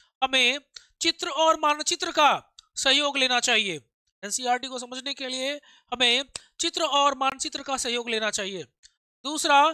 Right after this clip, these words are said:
हमें कलर का इस्तेमाल, कलर कोडिंग का, को पहचानने की क्षमता रखनी चाहिए। पहला हमने क्या कहा?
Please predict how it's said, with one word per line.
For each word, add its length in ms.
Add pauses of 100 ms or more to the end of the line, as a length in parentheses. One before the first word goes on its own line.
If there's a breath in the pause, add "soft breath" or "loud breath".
(260 soft breath)
हमें 420 (260 soft breath)
कलर 240
का 160
इस्तेमाल, 560
कलर 200
कोडिंग 380
का, 300
को 580
पहचानने 540
की 100
क्षमता 320
रखनी 240
चाहिए। 320
पहला 680
हमने 180
क्या 180
कहा? 300